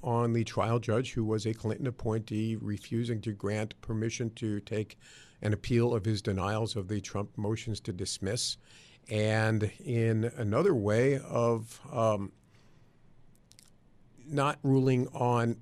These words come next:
individual citizen Trump's motion to dismiss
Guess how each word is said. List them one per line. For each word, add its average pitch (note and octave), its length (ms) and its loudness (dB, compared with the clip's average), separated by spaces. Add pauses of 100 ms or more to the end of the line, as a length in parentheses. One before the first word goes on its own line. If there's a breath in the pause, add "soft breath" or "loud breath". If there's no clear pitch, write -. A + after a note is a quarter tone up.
individual C#3+ 640 4
citizen A2+ 540 2
Trump's - 560 -2
motion G#2+ 480 2
to G2+ 80 -2
dismiss G2 640 -2